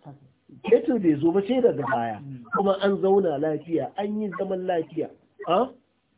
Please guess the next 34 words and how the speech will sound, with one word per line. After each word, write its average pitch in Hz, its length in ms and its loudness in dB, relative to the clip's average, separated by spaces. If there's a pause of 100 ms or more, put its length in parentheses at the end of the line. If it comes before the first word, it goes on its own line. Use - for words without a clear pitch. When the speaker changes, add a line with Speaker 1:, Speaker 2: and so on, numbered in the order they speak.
(140)
Speaker 2:
Kowa 269 480 0
yana 247 300 2
cikin 202 360 -8
jin 254 160 0
daɗi. 135 400 0 (360)
Sai 156 420 0
Allah 170 340 -4
ya 139 140 -6
ce, 147 160 -6
"Fa 131 160 -8
kafarat 202 680 -4
bi 135 160 -12 (140)
an'amillah." 113 580 -6 (600)
A 180 140 0
yau, 247 320 0 (680)
mutanen 160 480 0
da 170 120 -8
ke 120 200 -10
cikin 147 240 -8
wannan 143 280 -4
ƙasa 165 320 -8 (340)
sai 156 100 -6
suka 147 260 -8
butulce 156 640 -6
wa 139 140 -6
ni'imar 180 500 -6
da 135 180 -8 (180)
Allah 214 320 -4
ya 139 60 -4
yi 135 200 -4
musu. 127 280 -8 (320)
Speaker 1:
Mm. 151 280 -12 (380)
Speaker 2:
Me 143 160 -2
Allah 196 260 0